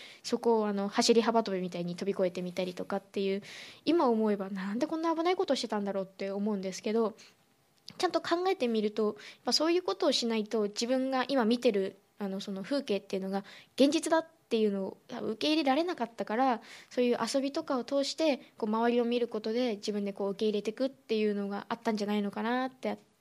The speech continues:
て、まあ、それがアクティビティにつながるのか、まあ、いろんな動きは、まあ、運動っていうか、いろんなことして、まあ、震災の時は、今思うと、あ、危なくねえかって思うことも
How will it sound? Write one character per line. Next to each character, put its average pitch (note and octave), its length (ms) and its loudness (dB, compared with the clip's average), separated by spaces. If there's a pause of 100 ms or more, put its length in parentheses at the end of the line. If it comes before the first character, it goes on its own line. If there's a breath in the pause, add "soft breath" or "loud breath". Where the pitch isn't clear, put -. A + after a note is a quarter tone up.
(140)
て、 G3+ 220 -4
ま G#3 120 -10
あ、 G#3 40 -12 (260 loud breath)
そ - 140 -2
れ C#4+ 80 4
が C#4 220 -2 (240 loud breath)
ア G#3 100 -10
ク - 100 -14
テ - 80 -6
ィ C#4+ 40 -2
ビ C4+ 80 0
テ A3+ 100 0
ィ G#3 60 2
に F#3+ 80 -2
つ - 120 -6
な A3+ 80 0
が A3+ 80 0
る A3+ 80 0
の G#3 80 -2
か、 G3 120 -6
ま G3 80 -8
あ、 - 40 -10
い G#3+ 80 0
ろ A3+ 100 2
ん A3+ 100 2
な A3+ 180 2
動 B3 200 4
き B3+ 440 0
は、 G3 220 -6 (640 loud breath)
ま G#3+ 140 -4
あ、 - 100 -8
運 A#3 160 0
動 A3+ 140 2
っ - 20 0
て A#3 120 0
い A#3 40 6
う G#3 40 -2
か、 - 220 -6
い - 80 -4
ろ G#3 100 -2
ん G3+ 40 -2
な G3+ 80 -2
こ G3+ 80 -6
と G#3+ 100 -2
し G#3 100 -4
て、 G3 320 -2 (640 loud breath)
ま A#3 60 -12
あ、 - 20 -10
震 A3 200 -6
災 A#3+ 140 -4
の A#3+ 60 -6
時 B3 220 -4
は、 G3+ 220 -2 (560)
今 B3 180 4
思 G#3+ 160 2
う G#3 80 -2
と、 - 160 -8 (320)
あ、 - 100 -10
危 A#3+ 80 -6
な C4 120 0
く C#4+ 100 -6
ね D4 80 0
え B3+ 60 2
か A3+ 140 -2
っ B3+ 40 -4
て - 240 -4
思 G#3+ 220 0
う A3 140 -2 (100)
こ D4+ 100 4
と D#4+ 160 2
も G#3+ 300 -4